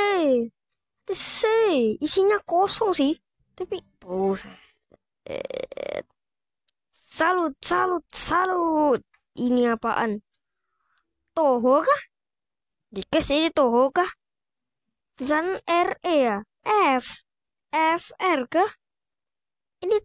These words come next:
Toho kah? Pabrik Toho Animation kah? Gila sih, approved ya. Sini bahkan ada jembatannya. Real banget tuh. Nah,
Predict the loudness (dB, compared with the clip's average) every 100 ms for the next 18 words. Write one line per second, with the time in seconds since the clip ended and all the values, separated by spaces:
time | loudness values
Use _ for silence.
0 | _ 2 4 4 4 4 4 2 -2 -6
1 | _ _ _ _ -6 -4 -4 -6 _ 0
2 | 0 2 0 2 0 0 0 2 0 0
3 | 2 2 2 -2 _ _ _ _ _ _
4 | _ _ _ _ _ _ _ _ _ _
5 | _ _ _ _ _ _ _ _ _ _
6 | _ _ _ _ _ _ _ _ _ -8
7 | -6 -6 -6 -8 -8 -14 -20 -12 -12 _
8 | -2 0 2 -2 -6 -12 -8 -8 _ _
9 | _ _ _ _ -4 0 0 0 -2 0
10 | -2 0 0 0 0 -2 0 0 -2 -6
11 | _ _ _ _ _ -8 -2 0 0 -4
12 | -4 -4 -6 -10 _ _ _ _ _ _
13 | _ _ _ _ _ _ _ _ _ _
14 | _ -2 0 0